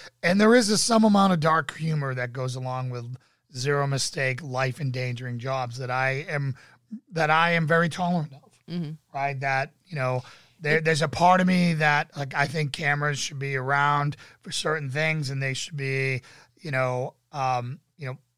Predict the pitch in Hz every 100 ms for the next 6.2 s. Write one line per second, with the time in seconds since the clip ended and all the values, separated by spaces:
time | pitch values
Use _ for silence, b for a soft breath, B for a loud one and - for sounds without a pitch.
0 | _ 139 165 151 139 139 135 127 180 175
1 | 165 151 147 131 151 160 131 - 190 165
2 | 160 143 143 139 123 117 - _ b b
3 | _ 151 135 147 - 151 151 143 139 -
4 | 170 135 120 - 147 156 - - 165 151
5 | 160 147 139 135 135 127 120 127 156 170
6 | 131 123